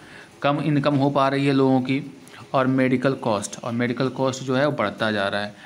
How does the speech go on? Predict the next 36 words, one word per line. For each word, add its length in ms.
ऐसे 260
condition 400
में 140
क्या 140
करना 280
है 320
कि 60
एक 140
त्वरित 460
कार्रवाई 380
करने 300
की 100
ज़रूरत 380
है, 240
action 240
लेने 180
की 80
ज़रूरत 360
है 140
कि 120
ताकि 340
इस 360
महंगाई 480
को, 260
मुद्रास्फीति 760
को 260
rein 380
इन 260
किया 220
जा 120
सके, 280
यानी 260
control 500
किया 240
जा 120
सके। 240